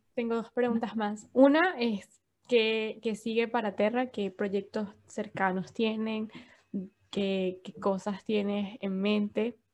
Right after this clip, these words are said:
Y la segunda que me gustaría saber es,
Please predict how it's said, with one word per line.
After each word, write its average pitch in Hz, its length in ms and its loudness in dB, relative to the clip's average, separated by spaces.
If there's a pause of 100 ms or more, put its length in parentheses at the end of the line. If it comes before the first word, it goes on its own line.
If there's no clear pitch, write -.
(500)
Y 226 100 -6
la 214 140 -2
segunda 233 600 0
que 254 120 0
me 202 100 0
gustaría 185 340 -2
saber 202 360 0
es, 208 260 -2